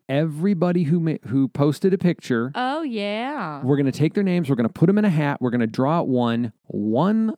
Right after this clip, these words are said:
Speaker 1: lucky winner will get a twenty-five dollar gift certificate to Amazon.
Speaker 2: For leather and barbed wire.
Speaker 1: For,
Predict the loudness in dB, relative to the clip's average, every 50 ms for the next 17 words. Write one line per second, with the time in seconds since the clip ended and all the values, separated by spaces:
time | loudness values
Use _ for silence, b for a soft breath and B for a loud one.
0 | -6 -4 -2 0 2 2 0 0 0 0 -2 0 2 2 0 2 0 -2 -4 -6
1 | -6 -2 0 0 0 0 0 0 0 0 -2 -2 -2 -2 -2 -2 -2 -2 -2 -2
2 | -2 0 0 -2 0 -2 -4 -2 -4 -6 -6 -6 -6 -6 -8 -8 -8 -8 -6 -4
3 | -4 -4 -4 -4 -6 -8 -8 -10 -12 -14 -18 _ _ _ _ _ _ _ -6 -4
4 | -4 -4 -4 -6 -6 -6 -6 -6 -8 -8 -8 -10 -10 -12 -12 -12 -14 -18 -18 -16
5 | -16 -16 -16 -10 -6 -4 -4 -4 -4 -6 -12